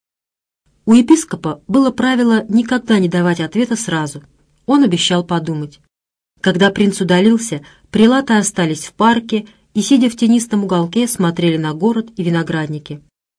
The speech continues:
Принцу надо, разумеется, помочь. Ничего не стоит помочь ему. Пожалуй, можно помочь ему и в то же время послужить правому делу. Они переглянулись с улыбкой, мысли их совпали.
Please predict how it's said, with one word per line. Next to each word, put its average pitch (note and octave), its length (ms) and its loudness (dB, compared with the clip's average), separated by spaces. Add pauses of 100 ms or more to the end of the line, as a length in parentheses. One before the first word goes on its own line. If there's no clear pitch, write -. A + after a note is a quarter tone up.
(520)
Принцу C#4+ 420 4
надо, A#3+ 240 2
разумеется, G3+ 580 0
помочь. F3+ 560 -4 (300)
Ничего B3+ 340 4
не C#4+ 120 4
стоит A#3 400 0
помочь E3 420 -4
ему. C#3+ 280 -8 (840)
Пожалуй, A#3+ 420 2
можно A#3 360 4
помочь A3+ 480 2
ему D3+ 300 -6 (100)
и A3 100 0
в A3 80 -4
то C#4 140 2
же A#3+ 80 2
время A#3 280 2
послужить A3 540 -4
правому G3+ 420 0
делу. D3+ 380 -4 (880)
Они A3+ 240 4
переглянулись G3 760 2
с - 60 -4
улыбкой, A3 580 0 (200)
мысли A#3+ 420 2
их F#3+ 180 -2
совпали. D3 600 -6